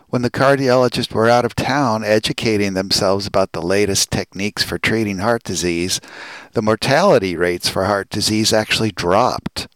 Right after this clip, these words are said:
The patients back in their hometown <laughs> actually lived longer when their primary cardiologist was out of town than when they're in town. Now, these same authors had observed the same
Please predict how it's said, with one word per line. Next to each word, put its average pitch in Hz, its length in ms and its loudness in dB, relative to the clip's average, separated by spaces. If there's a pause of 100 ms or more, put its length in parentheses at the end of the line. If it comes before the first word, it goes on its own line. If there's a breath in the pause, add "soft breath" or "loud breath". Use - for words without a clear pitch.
The - 80 -8
patients 123 540 0
back 120 280 2
in 110 80 0
their 110 140 2
hometown 120 600 2
<laughs> - 20 0
actually 117 440 2
lived 117 300 0
longer 110 600 2
when 110 280 0
their 107 420 2
primary 113 420 0
cardiologist 110 880 0
was 98 160 -2
out 101 180 0
of 98 100 -12
town 113 400 -4
than 92 180 -6
when 98 220 -4
they're 101 240 0
in 156 160 -4
town. 82 480 -6 (320)
Now, 120 120 0
these 127 200 4
same 127 280 2
authors 110 480 2
had 98 180 -4 (120)
observed 107 480 2
the 98 140 -4
same 107 500 -2